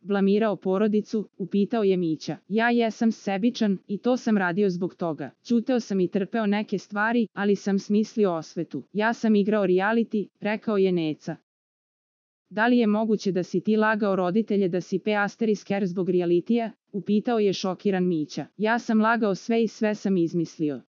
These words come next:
Meni je bilo super kada je on bio psihički loše, ja sam hteo da ga kaznim što mi je psovao majku.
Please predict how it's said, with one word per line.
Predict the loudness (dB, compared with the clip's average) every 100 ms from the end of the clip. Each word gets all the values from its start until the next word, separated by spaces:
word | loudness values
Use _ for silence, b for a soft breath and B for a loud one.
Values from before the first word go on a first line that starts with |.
| _ _ _ _ _ _ _ _ _ _ _ _ _
Meni | 2 4 4
je | 4
bilo | 2 2 0
super | -2 -2 -2 -4
kada | -4 0
je | 0 2
on | 2
bio | 2 0
psihički | -2 -4 0 0 0 -2
loše, | -2 -4 -4 -6 -2
ja | 0 0
sam | 0 0
hteo | 0 -2 0
da | 0
ga | -2
kaznim | -2 -2 0 0
što | 0 -2
mi | 0 0
je |
psovao | -2 -6 -4 -2 -2
majku. | -2 -4 -8 -10